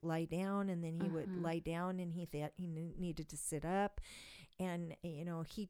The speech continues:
Speaker 1: he just didn't know what to do himself. He was
Speaker 2: Right.
Speaker 1: really filled with anxiety, and he wanted those of us around him to fix it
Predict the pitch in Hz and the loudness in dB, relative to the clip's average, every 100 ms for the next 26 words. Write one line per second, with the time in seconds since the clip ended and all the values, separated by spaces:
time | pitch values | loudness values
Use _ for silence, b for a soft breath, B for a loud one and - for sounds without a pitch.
0 | _ - 220 180 - 214 - - 185 180 | _ -4 -4 -2 2 2 2 0 0 0
1 | 170 160 - 170 170 156 151 - - - | 0 -2 -4 -2 2 0 0 -4 -4 2
2 | 180 196 185 180 190 190 185 185 190 185 | 4 4 4 2 4 6 6 4 2 -2
3 | - 175 165 160 160 156 156 147 147 139 | -2 0 0 -2 -4 -4 -4 -2 -4 -4
4 | 139 B B B B B 208 196 185 180 | -8 B B B B B 2 4 4 0
5 | 175 - _ 175 170 - 196 185 - 180 | -4 -12 _ -8 -6 -2 0 0 -4 -2
6 | 185 180 202 208 214 190 - _ _ - | 0 2 2 2 2 -2 -10 _ _ 2
7 | 190 190 185 190 180 - 180 165 160 170 | 6 6 4 2 0 0 -2 0 0 0
8 | 170 170 160 - - - - 254 - - | 0 -2 -2 -4 -6 -6 -2 -2 0 -2
9 | 175 | -4